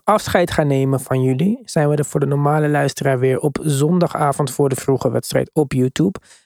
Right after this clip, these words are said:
Ga ook ons YouTube kanaal bekijken als je dat nog niet hebt gedaan. Dat kun je doen door gewoon de Basketbalpodcast te zoeken op YouTube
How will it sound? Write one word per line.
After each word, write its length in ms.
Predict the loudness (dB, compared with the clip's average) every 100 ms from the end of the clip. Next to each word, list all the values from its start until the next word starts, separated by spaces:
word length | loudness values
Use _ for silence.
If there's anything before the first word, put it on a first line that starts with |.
| -4
Ga 220 | -2 2
ook 260 | 2 2 2
ons 180 | 0
YouTube 320 | 0 -2 -2 0
kanaal 280 | 0 2
bekijken 480 | 0 0 0 0 -2
als 220 | 0 0
je 60 | 0
dat 120 | 0
nog 140 | 0 -2
niet 140 | -2
hebt 140 | -2
gedaan. 400 | -4 0 0 0 -4 _ _ _
Dat 140 | -6 0
kun 140 | 2
je 80 | 2
doen 220 | 0 -2
door 160 | 0 0
gewoon 260 | 0 0
de 60 | 0
Basketbalpodcast 880 | 0 -2 -2 -2 -2 -4 -2 -4 -4
te 80 | -4
zoeken 320 | -2 -2 -2
op 220 | -2 0
YouTube 500 | 0 0 0 0 -4